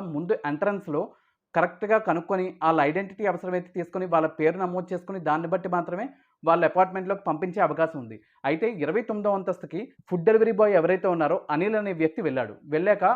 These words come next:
అక్కడ డోర్ కొట్టడానికి టూ నైన్ వన్ ఫోర్ అనే ఆ డిస్‌ప్లే బోర్డు అనేది ఎక్కడా కనిపించలేదు. అంటే కొన్నాట్లకి నెంబర్ బోర్డ్స్ అనేవి, డిస్‌ప్లే బోర్డ్స్ అనేవి లేకపోవడం వల్ల అక్కడ, అక్కడ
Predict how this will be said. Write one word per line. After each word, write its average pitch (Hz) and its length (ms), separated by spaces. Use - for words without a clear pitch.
అక్కడ 165 220
డోర్ 175 240
కొట్టడానికి 180 640
టూ 202 120
నైన్ 226 240
వన్ 208 160
ఫోర్ 208 200
అనే 196 160
ఆ 160 80
డిస్‌ప్లే 160 340
బోర్డు 202 240
అనేది 208 220
ఎక్కడా 175 220
కనిపించలేదు. 147 580
అంటే 160 180
కొన్నాట్లకి 175 600
నెంబర్ 170 360
బోర్డ్స్ 208 280
అనేవి, 190 280
డిస్‌ప్లే 160 300
బోర్డ్స్ 190 320
అనేవి 175 240
లేకపోవడం 175 520
వల్ల 143 180
అక్కడ, 165 240
అక్కడ 156 260